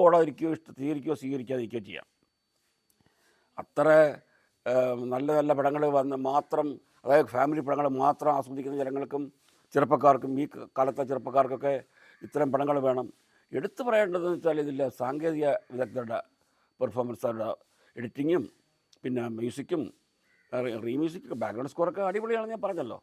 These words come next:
എടുത്ത്, പിന്നെ എടുത്ത് പറയേണ്ടത് ഇതിലെ ആക്ഷൻ, ആക്ഷൻ നന്നായിട്ടുണ്ട് കേട്ടോ, നന്നായിട്ടുണ്ട്. പക്ഷേ ഇത്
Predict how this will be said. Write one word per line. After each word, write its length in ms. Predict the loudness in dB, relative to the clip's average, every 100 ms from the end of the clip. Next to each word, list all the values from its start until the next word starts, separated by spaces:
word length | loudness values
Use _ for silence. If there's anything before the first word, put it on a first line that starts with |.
| _ _ _ _ _ -8 -4
എടുത്ത്, 260 | -4 -4 -8 -8
പിന്നെ 200 | -4 -2
എടുത്ത് 160 | -2 2
പറയേണ്ടത് 360 | 2 2 0 -2 -4 -8 _ _ _ -8
ഇതിലെ 240 | -4 -2 -4 -8 -10 -8
ആക്ഷൻ, 260 | -6 -8 -12 _ _ -16 -16
ആക്ഷൻ 200 | -14 -12
നന്നായിട്ടുണ്ട് 420 | -10 -10 -12 -14 -16
കേട്ടോ, 160 | -16 -20 _ _ _ _ _ _ _
നന്നായിട്ടുണ്ട്. 420 | -4 -4 -4 -8 -18 _ _ _ _ -14
പക്ഷേ 140 | -8
ഇത് 60 | -6